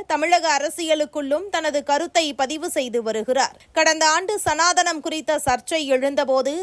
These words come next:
சனாதன தர்மத்தை யாரேனும் அழிக்க முயன்றால் ஏழுமலையானின் பாதத்திலிருந்து சொல்கிறேன், நீங்கள்தான் அழிந்து போவீர்கள் என உதயநிதி ஸ்டாலினை கடுமையாக விமர்சித்தார். அன்று பவன் கல்யாண் சொன்னது தற்போது நடந்து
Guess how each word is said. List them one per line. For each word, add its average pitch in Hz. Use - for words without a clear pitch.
சனாதன 330
தர்மத்தை 285
யாரேனும் 269
அழிக்க 285
முயன்றால் 233
ஏழுமலையானின் 285
பாதத்திலிருந்து 285
சொல்கிறேன், 285
நீங்கள்தான் 320
அழிந்து 320
போவீர்கள் 277
என 262
உதயநிதி 311
ஸ்டாலினை 269
கடுமையாக 285
விமர்சித்தார். 220
அன்று 320
பவன் 339
கல்யாண் 320
சொன்னது 285
தற்போது 311
நடந்து 320